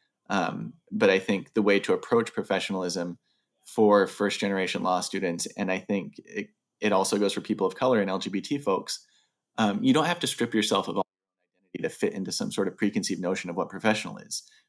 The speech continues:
Bring your identity to the profession, be your authentic self, and that really makes you stick out from other people in a way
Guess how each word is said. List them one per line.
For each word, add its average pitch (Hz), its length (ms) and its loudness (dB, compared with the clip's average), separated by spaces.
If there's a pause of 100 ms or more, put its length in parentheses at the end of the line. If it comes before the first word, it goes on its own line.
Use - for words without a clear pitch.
(100)
Bring 117 220 4
your 131 120 4
identity 98 420 0
to 107 200 0
the 107 80 2
profession, 87 760 -4
be 104 100 0
your 110 180 4
authentic 95 380 -4
self, 104 280 -2
and 95 100 -4
that 95 180 -4
really 139 360 -2
makes 107 260 0
you 104 60 -2
stick - 400 -2
out 92 320 0
from 92 120 -6
other 90 200 0
people 127 380 -6
in 101 100 -2
a 92 100 -2
way 90 400 0